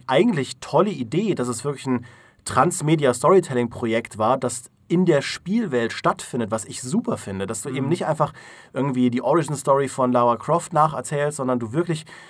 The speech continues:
Speaker 1: Charaktere nimmst, die in der Videospielwelt offiziell existieren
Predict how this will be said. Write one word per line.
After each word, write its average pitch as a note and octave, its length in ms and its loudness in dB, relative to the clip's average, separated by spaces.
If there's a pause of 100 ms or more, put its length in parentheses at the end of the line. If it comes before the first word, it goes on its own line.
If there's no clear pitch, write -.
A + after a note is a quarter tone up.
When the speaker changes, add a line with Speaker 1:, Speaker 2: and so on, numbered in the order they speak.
(220)
Speaker 1:
Charaktere D3+ 520 2
nimmst, F3 360 0
die D3 100 -8
in C3 80 -6
der B2+ 160 2
Videospielwelt D#3+ 800 0
offiziell C#3+ 500 -6
existieren D#3 960 -6